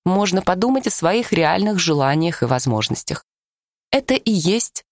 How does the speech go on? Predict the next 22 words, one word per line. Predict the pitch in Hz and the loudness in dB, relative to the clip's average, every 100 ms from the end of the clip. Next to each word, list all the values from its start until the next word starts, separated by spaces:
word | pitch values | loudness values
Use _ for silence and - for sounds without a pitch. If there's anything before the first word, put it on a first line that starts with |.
| _ - | _ -2
настоящий, | 208 - 214 208 165 147 - - | 0 0 0 2 2 0 0 0
неупрощённый | 170 170 233 240 226 190 - 165 165 208 | 0 2 0 0 0 0 0 0 0 0
смысл | - 175 180 - 156 | 0 0 0 0 0
мифа | 160 170 147 - | 2 0 0 -2
о | 139 | -2
том, | - 247 262 _ _ | 0 0 -2 _ _
что | - - 202 | -4 -2 -2
ком | - 208 160 | 0 0 2
в | 139 | 0
горле | 196 277 226 | 0 2 2
бывает | 151 170 233 226 | 0 2 0 0
от | 160 | 0
невысказанных | 160 147 208 - 196 160 165 143 | 0 2 0 0 -2 0 0 -2
слов. | - 135 - - _ _ _ | -4 -4 -4 -8 _ _ _
Сама | - 214 262 | -2 2 2
эта | 254 233 | 2 0
идея | 220 277 302 | 0 0 2
не | 226 247 | 2 2
выдерживает | 240 202 247 247 196 160 | 2 0 0 2 0 0
доказательной | 185 175 190 220 160 151 | 0 0 0 0 0 0
критики, | 147 180 226 - - 135 | 0 -2 -2 -4 -4 -2
она | 135 175 208 | 0 0 0